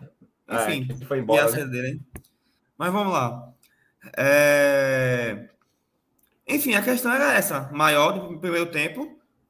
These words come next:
Speaker 2: o C R B se defen-, se defendendo bem, o Sport sem conseguir, é, até teve chances, inclusive. Kaique pegou uma bola que,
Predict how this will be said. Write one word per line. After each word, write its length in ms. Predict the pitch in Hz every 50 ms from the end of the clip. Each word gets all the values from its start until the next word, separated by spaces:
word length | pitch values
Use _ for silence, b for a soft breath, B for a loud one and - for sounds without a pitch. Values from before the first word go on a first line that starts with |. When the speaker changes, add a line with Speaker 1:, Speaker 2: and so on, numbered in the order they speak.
| _
Speaker 2:
o 200 | - 151 156 160
C 140 | 156 - 180
R 140 | 165 165 170
B 140 | 147 151 156
se 80 | 156
defen-, 460 | 156 156 156 160 156 151 151 143 131
se 160 | - - - 139
defendendo 420 | 151 151 151 170 156 151 151 147
bem, 220 | 135 131 131 147
o 20 | 180
Sport 300 | 190 - - 156 151 147
sem 160 | - 165 170
conseguir, 760 | 165 170 170 - 180 151 131 131 131 139 156 165 170 - _ _ _ _ _ _ _ _ _
é, 400 | 110 117 120 120 120 120 113 -
até 240 | - 156 - 226 240
teve 380 | 233 - 165 156 180 185 180 147
chances, 420 | 131 127 139 135 135 131 - 131
inclusive. 600 | 131 127 131 131 117 117 120 113 110 104 104 _ _ _ _ _ 127
Kaique 380 | - 156 156 151 160 - - 202
pegou 300 | - 196 180 156 147 151
uma 120 | 151 147
bola 580 | 131 123 113 120 147 185 180 139 110 - - _ _ _ _ _ _ _ _ _ _ _ _ _ _ _ _ _ _ - _ _
que, 1200 | - 131 139 147 156 160 160 165 165 165 160 160 160 160 156 156 151 151 147 143 139 127 127 127